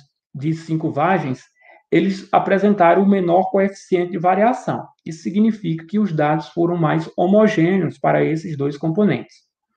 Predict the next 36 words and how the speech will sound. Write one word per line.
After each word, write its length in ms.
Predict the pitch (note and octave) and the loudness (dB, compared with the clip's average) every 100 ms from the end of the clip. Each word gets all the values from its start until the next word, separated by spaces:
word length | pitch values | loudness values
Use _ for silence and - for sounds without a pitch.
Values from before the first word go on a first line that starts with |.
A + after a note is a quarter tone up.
| _ _ _ - - - - | _ _ _ -20 -20 -20 -4
É, 560 | D3 D3+ D#3 D3+ C#3+ - _ _ _ - | 4 6 4 2 -4 -8 _ _ _ 0
quanto 320 | A3 D#4 E4+ | 2 2 2
menor 580 | B3+ F#3 F3 F#3 F3 D#3+ | 0 0 2 2 2 -2
o 360 | F3 E3+ E3+ D#3+ | -2 0 0 0
coeficiente 600 | E3+ E3 - - D#3 D#3+ | -4 -4 -8 -4 -4 -4
de 60 | |
variação, 920 | D3+ D3+ C#3+ C#3 - - G3 F#3 D3 - _ - | -6 -4 -4 -6 -8 -2 0 0 -4 -12 _ -12
mais 640 | - D#3 E3+ F#3 A3+ A3 - _ | -2 2 4 2 0 -2 -10 _
homogêneo 640 | F#3+ G3+ F#3+ D#3+ F3 G3 | 0 2 2 0 -2 -2
será 340 | G3+ G3+ D#3+ D#3+ | -2 0 2 2
a 60 | |
massa 340 | E3 D#3+ E3+ G3+ | 0 -2 -4 -6
de 140 | A3 | -2
dados. 340 | E3+ C3+ - - _ _ _ _ _ _ _ _ _ _ _ - | 0 0 -2 -8 _ _ _ _ _ _ _ _ _ _ _ -2
E 100 | D#3 | 0
autores, 480 | G3 G3+ G3+ - - - _ | 2 2 2 0 -12 -20 _
é, 320 | - D#3 D#3 D#3 | -2 -2 0 -2
indicam 600 | E3 D#3 F3 G3+ D#3+ D#3+ | -2 -2 -2 -2 -2 -2
que 340 | E3+ E3 E3 - _ _ - | -4 -4 -6 -14 _ _ -2
o 140 | F#3+ | 2
ideal 480 | A#3 G3+ E3 E3 G3+ | 2 4 4 4 4
é 60 | G3+ | 0
que 80 | |
se 140 | - - | -4 -4
tenha 220 | F3 F#3 | -2 0
um 100 | G3 | 0
coeficiente 520 | G3 F#3+ - G3 F#3 | -2 -2 -6 -10 -10
de 40 | D#3+ | -6
variação 540 | E3 E3 D#3+ F3+ F3+ | -4 -2 -4 -4 -2
de 100 | F#3+ | 0
até 280 | F3+ - F#3 | 0 0 -2
vinte 200 | F#3 G3+ | -2 -4
e 40 | |
cinco 300 | - G3 F#3+ - | -6 -10 -8 -10
por 100 | C4+ | -10
cento. 360 | - C3+ B2 | -6 -6 -6